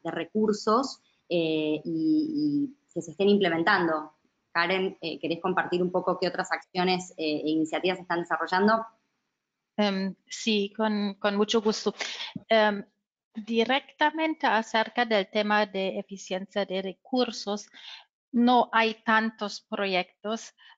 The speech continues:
Speaker 2: Hay ese proyecto en Argentina, también trabaja en México y en Indonesia, que no es en, en la región, y es más bien un proyecto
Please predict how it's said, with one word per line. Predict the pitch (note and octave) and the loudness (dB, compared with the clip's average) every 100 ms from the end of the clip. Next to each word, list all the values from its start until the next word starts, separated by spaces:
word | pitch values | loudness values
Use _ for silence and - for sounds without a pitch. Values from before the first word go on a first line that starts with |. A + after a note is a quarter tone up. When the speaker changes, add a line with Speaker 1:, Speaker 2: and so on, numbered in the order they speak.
| - | -2
Speaker 2:
Hay | G3+ G3 F#3 | 2 2 2
ese | G#3+ - B3+ | 0 -2 -8
proyecto | B3 A#3+ A#3 A#3 _ A3 G3+ | -4 -2 -2 -2 _ -2 0
en | G#3 G#3 G3 G3 | 0 0 0 -2
Argentina, | - G3+ G3+ G3 F#3+ - C4 C4+ C4+ | 2 2 0 -10 -12 0 4 4 4
también | C4+ F#3+ F#3 F#3+ | 2 -2 0 -4
trabaja | - G#3 G3+ G3+ G#3+ G#3 F#3 | -2 0 2 2 0 0 0
en | F#3 F#3 | -2 0
México | A3+ C4+ - - - A#3 A3+ - | 0 0 -4 -10 0 2 2 -2
y | G3+ F#3+ F#3 F#3+ | -10 -10 -8 -8
en | F#3 F3+ - | -8 -10 -10
Indonesia, | F#3 F3+ G3+ C4+ C#4+ A#3+ G#3+ | -10 -6 0 0 2 -2 -2
que | - | -4
no | F3+ F3+ | -4 -4
es | F#3 | -4
en, | F3+ F#3 - - | -4 -6 -8 -4
en | F#3 F3+ E3+ | -4 -2 2
la | E3+ E3+ F3 - | 4 4 0 -4
región, | F#3 - A#3+ D4 C#4 - - - _ | -6 0 2 2 0 -8 -20 -20 _
y | F#3+ | -2
es | F#3+ - | -2 -2
más | F#3+ F#3+ - | -2 -2 -4
bien | G3 F#3+ G3 F#3+ - | -2 0 0 -6 -8
un | F#3+ F#3+ F#3+ | -8 -6 -8
proyecto | - - F#3+ F3+ F3+ _ - F3+ E3+ E3 | -10 -8 -4 -4 -4 _ -4 0 0 -4